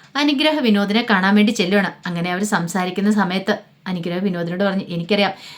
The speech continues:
ഒരു കാര്യം എനിക്ക് ഉറപ്പുണ്ടായിരുന്നു, അല്ലെങ്കിൽ നമ്മളും മനസ്സിലൊരാളെ ഇഷ്ടപ്പെട്ടിട്ടുണ്ടെങ്കിൽ, ഏ, അവസാനം അവർ നമ്മുടെ അരിയിലേക്ക് തന്നെ വരും. ഉം, കാരണം നമുക്കുള്ള ആൾ എവിടെയാണെങ്കിലും എത്ര അകലെയാണേ പോലും നമ്മുടെ അരിയിലേക്ക് ഒടുവിൽ എത്തും എന്നുള്ള വിശ്വാസക്കാരിയാണ് ഞാൻ. അതുകൊണ്ടല്ലേ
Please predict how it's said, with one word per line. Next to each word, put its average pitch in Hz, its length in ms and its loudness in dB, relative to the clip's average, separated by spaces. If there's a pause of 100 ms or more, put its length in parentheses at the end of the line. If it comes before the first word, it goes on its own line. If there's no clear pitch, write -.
(280)
ഒരു 311 160 2
കാര്യം 240 320 4
എനിക്ക് 226 180 2
ഉറപ്പുണ്ടായിരുന്നു, 196 640 2
അല്ലെങ്കിൽ 185 440 -2
നമ്മളും 202 360 2
മനസ്സിലൊരാളെ 208 500 2
ഇഷ്ടപ്പെട്ടിട്ടുണ്ടെങ്കിൽ, 208 800 0 (540)
ഏ, - 20 0 (300)
അവസാനം 254 400 2
അവർ 220 200 2
നമ്മുടെ 202 320 2
അരിയിലേക്ക് 208 480 2
തന്നെ 202 140 2
വരും. 196 280 2 (580)
ഉം, 190 120 -6 (280)
കാരണം 180 260 2
നമുക്കുള്ള 196 420 2
ആൾ 208 180 4
എവിടെയാണെങ്കിലും 208 540 0
എത്ര 208 220 -2
അകലെയാണേ 202 500 0
പോലും 208 280 0 (140)
നമ്മുടെ 262 260 2
അരിയിലേക്ക് 220 480 2
ഒടുവിൽ 202 240 2
എത്തും 208 180 0
എന്നുള്ള 208 220 4
വിശ്വാസക്കാരിയാണ് 202 840 0
ഞാൻ. 180 300 0 (280)
അതുകൊണ്ടല്ലേ 233 600 4